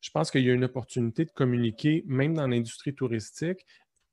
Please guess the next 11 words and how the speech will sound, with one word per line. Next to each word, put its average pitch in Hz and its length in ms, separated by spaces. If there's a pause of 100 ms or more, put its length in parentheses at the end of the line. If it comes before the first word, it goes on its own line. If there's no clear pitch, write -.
non 170 320
pas 233 240
sur 170 680
un 131 100
call 147 240
to 143 140
action, 170 600
un 127 120
direct 123 260
response 151 760 (100)
ou, 147 400